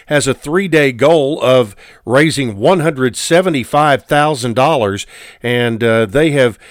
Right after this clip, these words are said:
gotten almost, uh, well, they've gotten just about halfway there, that eighty-two thousand six hundred eighty-three, and, uh, that, uh, number came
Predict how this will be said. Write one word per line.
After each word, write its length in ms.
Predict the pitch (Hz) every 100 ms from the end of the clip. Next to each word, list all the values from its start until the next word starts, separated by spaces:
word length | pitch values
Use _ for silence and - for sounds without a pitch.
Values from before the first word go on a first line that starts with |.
| - _ 98
gotten 400 | 151 170 143 135
almost, 600 | 143 196 160 139 - -
uh, 300 | 139 143 135 117
well, 180 | 131 180
they've 220 | 175 175
gotten 220 | 160 156
just 280 | 117 170 -
about 280 | 143 165 170
halfway 560 | 139 165 147 151 147 131
there, 360 | 139 160 123 - - - - _ -
that 240 | 147 131
eighty-two 520 | - 175 180 - 180 170
thousand 600 | - 151 156 127 131 117
six 320 | - 180 -
hundred 280 | 165 139 135
eighty-three, 760 | 143 143 117 - 180 190 143 123 - - -
and, 360 | - 135 131 123
uh, 140 | 117
that, 480 | 117 113 160 165 -
uh, 140 | 143
number 340 | 127 143 131 123
came 460 | - 147 143 127